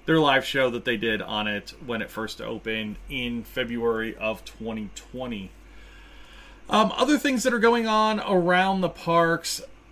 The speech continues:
s-, Drawn to Life at Disney Springs released their twenty twenty-three schedule. It's gonna include, uh, matinee shows on Sundays.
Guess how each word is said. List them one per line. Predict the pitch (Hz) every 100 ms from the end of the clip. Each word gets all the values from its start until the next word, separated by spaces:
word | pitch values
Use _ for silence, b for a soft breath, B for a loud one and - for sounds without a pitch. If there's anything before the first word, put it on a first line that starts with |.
| - - -
s-, | - - - 151
Drawn | 160 214 262
to |
Life | 226 180 175 180 - -
at | 143 147 147 127 117
Disney | 170 160 165
Springs | 156 - 160 156 156 135
released | 151 147 147 -
their | 135
twenty | - 156 147
twenty-three | - 135 117 135 120
schedule. | - 185 175 170 170 165
It's | 156 -
gonna | 175 156
include, | 147 139 - 156 147 135 -
uh, | 135 123
matinee | 117 135 147 147 143
shows | - 151 143 135 135 -
on | 127 117 113 107
Sundays. | - 170 175 170 175 170 165 160 -